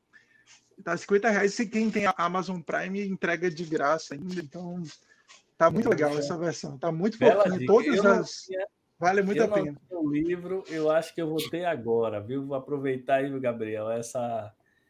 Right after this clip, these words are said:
Speaker 2: esse momento que você falou. Eu vou, eu vou aproveitar e deixar o
Speaker 1: Boa.
Speaker 2: professor pelo final.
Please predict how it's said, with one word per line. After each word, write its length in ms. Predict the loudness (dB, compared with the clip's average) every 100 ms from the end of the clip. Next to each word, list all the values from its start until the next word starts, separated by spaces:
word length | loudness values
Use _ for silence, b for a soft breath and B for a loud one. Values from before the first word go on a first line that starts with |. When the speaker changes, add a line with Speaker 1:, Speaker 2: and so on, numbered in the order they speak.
| _ _ _ _
Speaker 2:
esse 340 | -4 -4 -4 -2
momento 440 | 0 0 -2 -6
que 80 | -8
você 380 | -6 -4 -6 -6
falou. 400 | -4 -2 -4 -8 b b 2
Eu 160 | 2
vou, 140 | 2 4
eu 160 | 4
vou 180 | 4 2
aproveitar 380 | 2 -2 -2 -2
e 40 |
deixar 240 | -2 2 2
o 40 |
Speaker 1:
Boa. 80 | 2
Speaker 2:
professor 500 | -2 -6 -4 -4 -6 -10 _
pelo 220 | -4 -2 -2
final. 760 | -6 -4 -2 2 2 0 -6